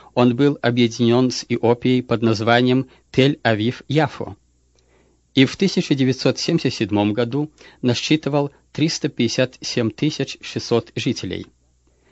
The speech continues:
Древняя Яффа Иопия стала южным пригородом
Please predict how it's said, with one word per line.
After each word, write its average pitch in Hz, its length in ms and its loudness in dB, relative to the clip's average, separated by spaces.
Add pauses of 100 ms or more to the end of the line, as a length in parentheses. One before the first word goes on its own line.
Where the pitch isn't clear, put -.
(120)
Древняя 147 640 4
Яффа 123 580 0
Иопия 110 600 0 (500)
стала 143 380 4
южным 165 560 2
пригородом 117 800 0